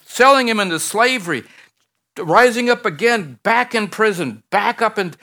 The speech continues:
second man in command, saving the entire world, including God's people, all of this stuff, he knew that God's hand was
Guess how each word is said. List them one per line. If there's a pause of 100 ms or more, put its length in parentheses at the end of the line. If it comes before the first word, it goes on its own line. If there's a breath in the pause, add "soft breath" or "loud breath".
(160 loud breath)
second
man
in
command,
saving
the
entire
world,
including
God's
people, (300 soft breath)
all
of
this
stuff, (220 soft breath)
he
knew
that
God's
hand
was